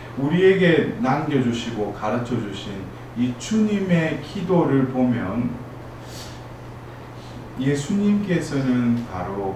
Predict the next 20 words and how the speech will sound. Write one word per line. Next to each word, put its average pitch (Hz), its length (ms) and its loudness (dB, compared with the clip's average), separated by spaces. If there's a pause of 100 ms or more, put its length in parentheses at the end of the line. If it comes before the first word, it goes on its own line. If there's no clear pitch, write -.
그 107 280 -6 (100)
기도를 147 480 4
하는 110 460 -2 (880)
바로 104 200 -6 (100)
대상이 110 720 -4
아버지께 170 680 -2
기도했다는 98 420 -4
거예요. - 420 -10 (960)
그래서 185 260 4
먼저 139 760 6 (280)
아버지의 190 880 4
관계를, 214 920 6 (480)
어, - 320 -10 (680)
생각하시고, 175 880 0 (580)
이 175 160 -2
기도라는 170 680 2
것은 110 460 0 (480)
바로 131 340 0
그, 131 380 2 (340)
어, - 240 -8